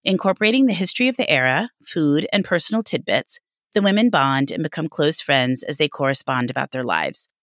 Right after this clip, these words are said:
Books with intergenerational relationships always make me so happy, and this one really hits home and explains why those types of relationships are important.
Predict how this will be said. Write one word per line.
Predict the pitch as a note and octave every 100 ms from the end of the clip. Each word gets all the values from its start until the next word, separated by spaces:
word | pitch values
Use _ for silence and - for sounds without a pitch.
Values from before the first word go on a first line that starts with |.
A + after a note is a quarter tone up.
| _ _ _
Books | A#3+ - -
with | B3 A3
intergenerational | A3 A#3 G#3+ G#3 F#3 F3 G3+ F3
relationships | E3 C3 - C3+ C3+ -
always | - F3+ F#3+
make | F#3+ -
me |
so | G#3 A3
happy, | F3 B2 - E2+
and | D3+ F3+
this | F3
one | A#3+ A3
really | F3 D#3+ D#3+
hits | F#3 -
home | D#3 B2 B2
and | - D3
explains | - - D#3+ D3+ -
why | D#3+ D#3+
those | D#3 D3+
types | - C#3+ D3
of | D3
relationships | C#3 B2 - C3 - - -
are | G#2+
important. | G#2+ - G#2 - -